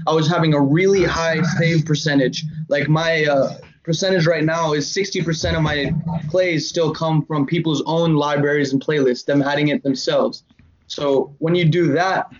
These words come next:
that's when Spotify finds lookalike people, put on Discover Weekly, Release Radar, radio, your top songs of the year, et cetera. So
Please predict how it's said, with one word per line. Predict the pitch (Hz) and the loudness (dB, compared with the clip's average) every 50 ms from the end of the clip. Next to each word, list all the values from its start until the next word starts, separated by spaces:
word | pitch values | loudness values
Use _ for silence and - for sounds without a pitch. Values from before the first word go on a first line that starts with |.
| - - - | -16 -8 -4
that's | 151 175 175 - - | -2 -2 -2 0 0
when | 175 160 | -2 -2
Spotify | - - 165 165 165 165 156 - 165 156 147 151 | 0 -2 -2 0 0 0 0 0 -2 -2 -2 -2
finds | 160 156 156 156 151 131 143 | -2 -2 0 0 0 0 0
lookalike | 151 156 151 151 151 147 147 143 143 - | 0 0 0 0 0 0 0 -2 -2 -4
people, | - 165 151 - 135 139 127 127 - _ _ _ _ _ _ _ _ - 139 | -2 -2 0 0 2 0 0 0 -4 _ _ _ _ _ _ _ _ -12 -6
put | - 160 160 | -2 -2 0
on | 156 147 | 0 0
Discover | 143 139 - - 156 151 143 147 143 | 0 -2 -2 -2 -2 0 0 2 2
Weekly, | 143 147 143 139 147 147 143 143 | 2 2 2 0 0 0 2 2
Release | 139 143 143 147 147 143 143 - | 2 2 2 2 2 0 0 0
Radar, | 147 147 143 143 143 143 143 139 135 131 | 0 0 2 2 2 2 4 2 2 2
radio, | 147 147 147 143 143 143 147 143 139 139 139 139 135 135 | 2 2 2 2 2 2 2 2 2 2 2 2 0 0
your | 139 143 156 156 156 | 0 0 0 0 0
top | - 156 156 - | 0 -2 -4 -4
songs | - 147 147 147 147 139 | -2 -2 0 2 2 2
of | 135 131 | 2 2
the | 135 135 | 2 2
year, | 135 139 139 135 131 135 | 2 2 4 4 2 2
et | 131 | 0
cetera. | 131 - 156 151 143 139 131 123 - | -2 -2 -2 0 2 2 2 0 0
So | - 160 147 139 - | 0 0 0 0 0